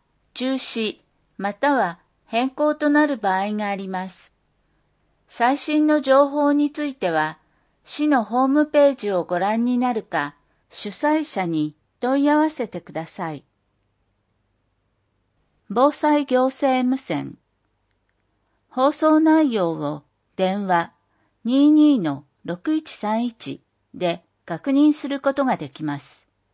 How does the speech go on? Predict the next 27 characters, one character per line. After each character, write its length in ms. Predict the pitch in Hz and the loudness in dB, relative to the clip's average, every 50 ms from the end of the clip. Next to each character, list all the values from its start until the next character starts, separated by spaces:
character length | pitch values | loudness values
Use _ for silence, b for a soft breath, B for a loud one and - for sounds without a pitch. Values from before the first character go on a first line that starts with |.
| _ _ _ _ _ _ _ _ _ _ _ _ _ _ | _ _ _ _ _ _ _ _ _ _ _ _ _ _
放 240 | _ - 247 269 285 | _ -2 0 0 0
送 380 | - - 311 294 294 294 294 | 0 2 4 4 6 6 4
を 80 | 294 294 | 2 0
聞 160 | - 254 233 | -4 -8 -8
き 100 | - 285 | -4 0
漏 140 | 277 294 285 | 2 2 2
ら 160 | 294 302 320 | 2 0 -2
し 80 | - - | -4 -8
て 120 | - 247 | -12 -12
し 160 | - - - | -12 -10 -8
ま 100 | 185 196 | -6 -6
っ 100 | 220 - | -6 -4
た 140 | - 240 233 | -4 -6 -6
時 240 | - 240 226 - 262 | -6 -8 -8 -6 -4
な 160 | 247 240 202 | -2 -2 -2
ど 120 | - 180 151 | -4 -4 -6
に 260 | 151 156 151 147 _ _ _ _ _ - | -4 -6 -8 -10 _ _ _ _ _ -12
ご 120 | - 156 | -10 -8
利 120 | 156 185 214 | -6 -4 -2
用 160 | 220 220 214 | -2 -2 -4
く 140 | 208 - 190 | -6 -8 -6
だ 140 | 185 180 180 | -6 -6 -6
さ 240 | - - 185 156 | -6 -8 -8 -8
い。 100 | 139 - _ _ _ _ _ _ _ _ _ _ _ _ _ _ _ _ _ _ _ _ _ _ _ _ _ _ _ _ _ _ _ _ _ _ _ _ _ _ _ _ _ _ _ _ _ | -8 -10 _ _ _ _ _ _ _ _ _ _ _ _ _ _ _ _ _ _ _ _ _ _ _ _ _ _ _ _ _ _ _ _ _ _ _ _ _ _ _ _ _ _ _ _ _
日 140 | - - - - | -20 -8 -2 -2
立 220 | 277 285 285 - - | -2 -2 -2 -6 -14
市 360 | - - - 165 143 - _ | -12 -8 -6 -6 -6 -8 _